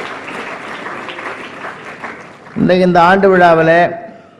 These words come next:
உங்க பிள்ளைகளுடைய கலை நிகழ்ச்சிகள், அவர்கள், அஹ், பாட அறிவியலே பெற்ற மதிப்பீடுகளுக்கு உரிய மரியாதைகள்,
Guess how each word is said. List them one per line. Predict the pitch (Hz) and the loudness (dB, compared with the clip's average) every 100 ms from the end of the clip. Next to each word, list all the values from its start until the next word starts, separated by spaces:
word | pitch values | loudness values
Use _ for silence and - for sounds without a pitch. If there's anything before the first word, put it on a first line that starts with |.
| _ _ - _ | _ _ -20 _
உங்க | - 147 | -2 0
பிள்ளைகளுடைய | 156 160 170 175 160 160 147 | 2 2 4 4 4 4 2
கலை | 143 143 160 | 2 2 2
நிகழ்ச்சிகள், | 151 147 143 139 139 147 - - - - _ _ _ _ _ _ | 2 0 -2 -2 0 0 -4 -12 -20 -20 _ _ _ _ _ _
அவர்கள், | - 170 175 175 175 170 156 117 - - - - _ _ _ - | -2 0 2 4 4 4 2 0 -4 -14 -20 -20 _ _ _ -10
அஹ், | - 127 127 135 135 139 | -4 2 4 4 4 2
பாட | 165 190 190 175 | 4 4 6 4
அறிவியலே | 170 170 160 165 170 - - - _ _ _ _ _ _ _ _ | 2 2 4 4 2 -2 -14 -20 _ _ _ _ _ _ _ _
பெற்ற | 175 175 - 170 156 151 - | -4 -2 0 4 6 4 2
மதிப்பீடுகளுக்கு | 147 180 185 175 156 143 151 139 | 2 2 4 2 4 4 4 2
உரிய | 147 143 143 131 | 2 2 4 4
மரியாதைகள், | 131 151 165 156 143 131 147 143 - | 4 4 6 4 4 2 0 -2 -10